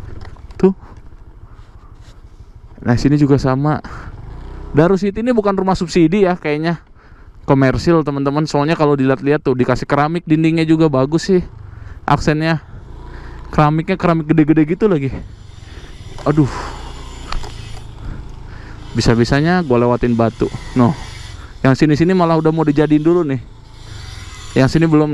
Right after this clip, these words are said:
nih. Nah, ini progres yang di sebelah kanannya nih, teman-teman, udah ada progres lagi ya. Wah, hebelnya banyak banget. Nah, ini rumah-rumah yang udah jadi di daerah sini, tapi belum ada yang nempatin kayaknya ya. Yang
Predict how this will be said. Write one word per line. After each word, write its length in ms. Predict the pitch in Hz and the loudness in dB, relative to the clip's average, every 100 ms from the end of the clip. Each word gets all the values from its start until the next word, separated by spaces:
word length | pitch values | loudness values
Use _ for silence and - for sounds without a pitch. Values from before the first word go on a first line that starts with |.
| 143 | -2
nih. 80 | 127 - - - - - - - - - - - - - - - - - - - - - | -4 -12 -14 -14 -16 -18 -18 -18 -18 -16 -16 -16 -18 -18 -18 -18 -18 -16 -16 -16 -10 2
Nah, 80 | 147 | 2
ini 160 | 175 170 | 4 2
progres 320 | 165 160 165 | 0 0 0
yang 160 | 175 | 2
di 240 | 170 165 170 156 | 4 4 4 2
sebelah 300 | 156 160 147 | 0 0 2
kanannya 460 | 151 165 165 180 | 0 0 -2 -4
nih, 40 | 180 | -2
teman-teman, 380 | 170 165 170 185 165 | -2 0 0 0 2
udah 80 | 143 143 | 2 2
ada 40 | |
progres 360 | 147 139 147 160 | 0 0 0 0
lagi 320 | 143 165 170 | 0 0 -2
ya. 60 | - - - - - - - - - - | -6 -18 -20 -20 -20 -18 -20 -20 -20 -2
Wah, 180 | 127 160 | 2 2
hebelnya 480 | - 131 127 127 135 | 2 0 2 2 0
banyak 220 | 127 127 | -2 -2
banget. 260 | 120 120 123 - - - - - - - - - - - - - - - - - - - - - - - - - - - - | -2 0 -2 -6 -18 -16 -16 -14 -14 -14 -14 -14 -14 -16 -18 -18 -20 -20 -20 -8 -4 -2 -4 -8 -12 -16 -20 -20 -20 -20 -6
Nah, 160 | 117 110 | 2 4
ini 160 | 123 139 | 4 4
rumah-rumah 400 | 127 123 123 123 | 2 0 2 2
yang 80 | |
udah 140 | 123 117 | 2 4
jadi 160 | 120 117 127 | 4 4 4
di 20 | |
daerah 320 | 131 123 120 | 4 4 4
sini, 320 | 120 123 147 147 | 0 0 2 2
tapi 180 | 151 190 | 2 4
belum 160 | 175 160 | 4 2
ada 100 | 147 | 2
yang 140 | 147 143 | 0 0
nempatin 340 | 135 113 156 | 0 0 -2
kayaknya 400 | 147 131 127 151 | -2 0 0 -2
ya. 20 | - - - | -4 -14 -18
Yang 100 | - | 0